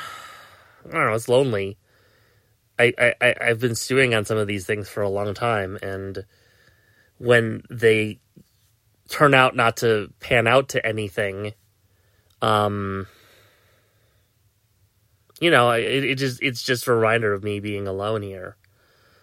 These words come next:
Um, but I do think it's better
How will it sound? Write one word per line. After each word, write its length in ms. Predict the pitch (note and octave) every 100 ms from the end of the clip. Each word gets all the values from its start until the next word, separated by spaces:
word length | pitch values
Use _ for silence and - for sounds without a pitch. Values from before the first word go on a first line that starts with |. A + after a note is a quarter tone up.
| _
Um, 540 | A2+ G2+ F#2 F2+ F2+ F2 _ _ _ _ _ _
but 260 | A2 G#2+ - _ _ - - - - _ _ _ _ _ _ _ _ _ _ _ _ _ _ _ _ _ _ _ _ _ _ _ _ _ _ _ _ _ _ _ _ _ _ _ - -
I 60 | B2+
do 120 | C#3+
think 200 | C#3+ B2+
it's 120 | A2
better 280 | A#2 A#2